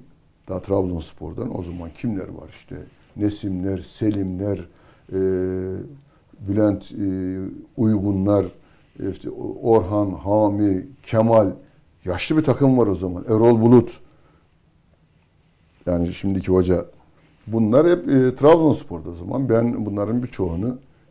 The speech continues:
işte Erol dahil, Bülent Uygun dahil hep kadro dışı bıraktım. Bülent hatta bana dedi ki, "Hocam, e, hoca olursam senin gibi hoca olacağım." dedi. Yani bizi o dönem nasıl kadro dışı bıraktın?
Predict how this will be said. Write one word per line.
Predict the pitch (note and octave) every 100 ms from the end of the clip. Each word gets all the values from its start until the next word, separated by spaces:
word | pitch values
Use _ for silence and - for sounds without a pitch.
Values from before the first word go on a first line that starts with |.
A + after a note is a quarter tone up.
| _
işte | -
Erol | - G2+ F#2+ F2+
dahil, | F2 D#2 F2+ - -
Bülent | G2 F#2 F#2+
Uygun | F2+ F#2+ F2+
dahil | E2 D#2+ F#2 B2+ _ -
hep | A2
kadro | - C3+ C#3+
dışı | - -
bıraktım. | - - - _ _ _ _ _ _
Bülent | G2 F#2 G2+
hatta | F#2 G2+ F#2+
bana | F#2+ F#2
dedi | C3
ki, | C3+
"Hocam, | G2 G#2 F2 - _ _ _ _ -
e, | F#2 G2 G2 G2 G2 - - - - _ _ _ _ _ _ _ -
hoca | F#2 F2+
olursam | G2 F#2+ G#2+ A#2
senin | G2 F#2
gibi | F#2+ E2+
hoca | D#2+ E2
olacağım." | G2+ F#2 F#2+ E2+
dedi. | F#2 - _ - F2+
Yani | F2 F#2
bizi | G2
o | G2
dönem | F#2 F#2 F#2+
nasıl | G2+ G#2+
kadro | - F2 F2
dışı | F#2 - -
bıraktın? | E2 E2+ - F#3+